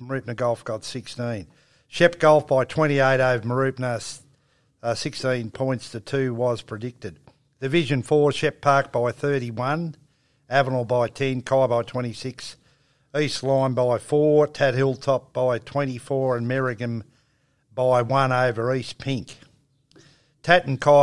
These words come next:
are the only two unbeaten teams in Division four. Division five, Tally, Kai, Marupna Golf and Tat, Hilltop Red, all had big wins over their opponents.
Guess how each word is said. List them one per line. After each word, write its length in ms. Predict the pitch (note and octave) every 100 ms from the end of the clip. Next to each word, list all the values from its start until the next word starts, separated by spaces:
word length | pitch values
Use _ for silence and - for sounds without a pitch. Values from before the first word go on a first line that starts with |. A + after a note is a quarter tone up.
| C3+
are 20 |
the 120 | C3
only 260 | C3+ C3 A#2+
two 180 | - C3
unbeaten 520 | B2 A2 B2+ A#2 G#2+
teams 360 | C3 B2+ A#2 G#2+
in 60 |
Division 400 | G#2 A2+ A2 G#2
four. 360 | - B2+ A#2 F2+ - - - _ _
Division 380 | A#2+ D#3 C#3 B2+
five, 460 | - D3 D3 C3+ -
Tally, 540 | D3 D#3+ F#3 F#3 D3 _ _ _ _ _ _ -
Kai, 360 | C#3 D3+ D#3+ D3
Marupna 460 | C#3 E3 - C#3
Golf 360 | C3 C#3+ C#3 -
and 160 | A2+ -
Tat, 380 | D3+ D#3 - _ _ _ _ -
Hilltop 640 | D3+ D#3 - C#3+ C3+ B2
Red, 260 | C#3+ D#3 -
all 200 | D3+ C#3+
had 140 | C3+ B2
big 180 | C3+ A#2+
wins 260 | C3+ A#2+
over 180 | B2+ B2
their 160 | A#2+ A#2
opponents. 640 | - B2+ B2+ B2+ - -